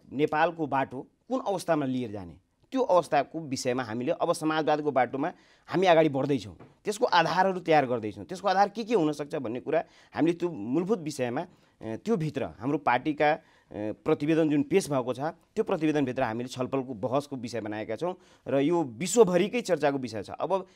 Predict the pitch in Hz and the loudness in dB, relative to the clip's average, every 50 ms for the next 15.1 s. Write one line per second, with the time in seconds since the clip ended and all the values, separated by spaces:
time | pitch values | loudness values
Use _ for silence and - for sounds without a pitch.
0 | _ _ _ 117 160 160 185 196 196 202 170 139 127 151 190 156 139 151 156 160 | _ _ _ -8 -6 -4 -2 -2 -2 -2 -2 0 2 2 0 0 0 0 0 2
1 | 165 165 180 175 - 156 156 156 156 151 156 151 151 147 - - 135 139 151 156 | 0 0 -2 -6 -4 -2 0 0 2 2 0 -2 -4 -8 -4 -2 -2 2 2 2
2 | 131 127 139 139 135 127 131 151 139 160 156 - - 120 120 120 - - 120 139 | 2 2 0 2 0 0 0 -2 -6 -6 -6 -4 -2 -2 -2 -2 -4 -6 -6 -4
3 | 156 185 - _ _ _ _ _ - 123 165 190 220 202 175 214 185 175 196 196 | -4 -6 -8 _ _ _ _ _ -4 -2 0 2 2 2 2 0 0 0 -4 -2
4 | 214 226 220 220 180 180 180 175 175 180 185 175 - - 175 190 220 208 185 170 | -2 -2 -2 -2 -2 0 2 2 2 2 0 -2 -2 -8 -2 -2 0 0 0 -2
5 | 175 170 165 160 175 175 - _ _ _ _ _ - 123 165 180 208 220 226 214 | 0 -2 0 0 0 -2 -2 _ _ _ _ _ -6 -4 -4 0 0 2 4 4
6 | 214 202 196 180 170 170 175 160 156 175 170 170 175 170 180 - _ _ _ _ | 4 6 8 10 10 10 10 8 6 6 4 4 2 -2 -4 -10 _ _ _ _
7 | - 131 160 180 165 175 - 190 196 - 180 190 139 180 175 190 202 180 220 - | -2 0 0 2 0 0 2 4 4 4 4 2 2 -2 -2 -2 -2 -2 -2 -2
8 | - 160 165 175 196 170 185 151 135 151 165 170 165 - _ _ _ _ _ _ | 0 0 2 2 2 2 2 2 4 2 2 0 -2 -4 _ _ _ _ _ _
9 | - 135 165 196 202 196 175 170 165 165 156 190 185 160 139 - _ _ _ _ | -4 -2 0 0 0 0 4 4 4 4 4 0 -4 -6 -8 -12 _ _ _ _
10 | _ 95 101 110 165 220 240 233 - - 147 139 127 143 143 139 139 123 127 - | _ -14 -6 0 6 6 6 6 6 -2 -2 -2 0 -2 -2 -2 -2 -4 -4 -4
11 | 123 110 117 113 113 107 107 127 - 92 98 - _ _ _ _ _ - 127 135 | -4 -4 -4 -4 -6 -6 -8 -8 -8 -10 -10 -10 _ _ _ _ _ 2 2 2
12 | 117 113 127 151 180 202 202 180 143 135 143 143 139 147 143 143 139 123 - - | 4 4 0 4 4 4 4 4 2 2 2 2 2 0 0 -2 -6 -6 -6 -10
13 | - 120 127 113 - 160 156 - - 135 156 170 190 190 - 156 147 147 143 147 | -10 -10 -8 -2 0 0 0 0 0 0 2 4 2 2 2 0 0 2 2 4
14 | 139 139 135 131 131 120 123 117 107 123 113 113 110 113 117 107 107 135 160 160 | 4 2 2 0 -2 0 0 0 0 -2 -6 -6 -6 -6 -6 -4 0 2 2 2
15 | 127 | 2